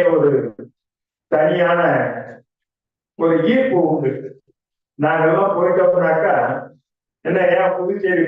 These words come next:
பொலிட்டிக் எப்படி இருக்குது?" அப்படிங்கிறதா முதல் கேள்வி கேட்பேன். உங்க ஊர் தானே எந்த விதத்திலையும் எதுக்குமே ஒத்து வராத ஒரு ஊர் இப்ப. உண்மை. பாருங்க, தமிழ்நாடு எப்படி இருக்குது, எப்படி இருக்குது, இன்னைக்கு நம்ம புதுச்சேரி எப்படி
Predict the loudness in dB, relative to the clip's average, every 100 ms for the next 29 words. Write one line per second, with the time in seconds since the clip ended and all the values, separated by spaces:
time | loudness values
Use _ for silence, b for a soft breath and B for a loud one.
0 | 0 0 0 0 0 2 2 0 0 2
1 | 2 0 -2 -4 0 0 2 2 0 -2
2 | -4 -10 -12 -6 -2 0 -2 -6 -12 _
3 | _ -20 _ _ _ _ _ _ -2 0
4 | 2 2 4 2 2 2 2 2 0 0
5 | 0 2 2 2 2 2 2 0 0 2
6 | 4 4 2 0 2 2 2 2 2 0
7 | 0 -2 -4 -6 -6 -6 -8 -14 -20 _
8 | _ _ _ _ _ _ -6 -2 2 2
9 | 2 0 -4 -10 -16 _ 0 0 0 0
10 | 0 -2 -4 -4 -2 0 0 0 0 -2
11 | -2 0 0 0 -2 2 2 2 0 0
12 | 0 0 0 0 0 2 0 0 0 0
13 | -2 0 -2 2 2 2 2 2